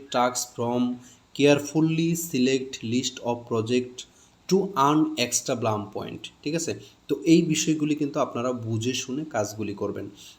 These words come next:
আশা করছি বিষয়টা সুন্দরভাবে বুঝতে পারছেন। আর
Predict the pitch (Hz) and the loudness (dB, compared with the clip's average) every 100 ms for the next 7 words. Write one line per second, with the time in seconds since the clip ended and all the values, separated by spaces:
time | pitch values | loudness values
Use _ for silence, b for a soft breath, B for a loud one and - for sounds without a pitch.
0 | - 113 143 135 127 135 113 113 113 120 | -4 -2 0 -2 -4 -2 -4 -6 -6 -6
1 | - 117 110 113 110 113 110 107 - 110 | -6 -6 -4 -4 -4 -4 -6 -6 -6 -6
2 | 107 165 240 B B B B 107 107 | -4 0 0 B B B B 0 0